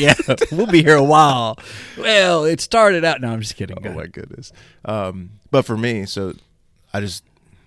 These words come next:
Speaker 2: the Holy Spirit just gave me this as you were, um, kinda setting it up. I think it's a policy versus a culture thing. So in
Speaker 1: Hmm.
Speaker 2: places where, um, like, as you lead businesses, uh, as you lead your family,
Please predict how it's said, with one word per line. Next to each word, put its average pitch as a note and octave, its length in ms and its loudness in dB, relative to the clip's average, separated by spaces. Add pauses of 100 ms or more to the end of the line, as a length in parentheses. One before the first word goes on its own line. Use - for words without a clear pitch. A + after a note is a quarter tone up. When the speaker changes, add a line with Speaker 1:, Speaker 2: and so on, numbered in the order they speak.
(100)
Speaker 2:
the F#2+ 60 -12
Holy G2+ 120 -2
Spirit G#2 200 -6
just F#2 120 -12
gave F#2 140 -6
me F2+ 80 -8
this F2 200 -8
as F2 140 -10
you F#2+ 160 -4
were, F2 300 -8 (240)
um, E2+ 500 -16
kinda E2 320 -12
setting F2+ 320 -8
it E2+ 100 -12
up. G#2 280 -8 (1300)
I G#2+ 40 -6
think A#2+ 260 -6
it's G#2 220 -8
a G2 300 -6 (300)
policy G2+ 540 -6
versus F#2 400 -10
a C#2 60 -12
culture - 440 -6
thing. - 420 -16
So F#2+ 240 -6
in F#2 80 -4
Speaker 1:
Hmm. F2+ 40 -18
Speaker 2:
places G#2 520 -4
where, F#2+ 520 -4 (200)
um, E2+ 560 -14 (1040)
like, F2+ 140 -8 (120)
as F#2+ 160 -8
you F#2 80 -8
lead F2+ 280 -6
businesses, F2+ 680 -4
uh, D2+ 220 -10
as F2 120 -10
you F2+ 80 -14
lead F2 200 -12
your E2+ 100 -14
family, F#2+ 680 -8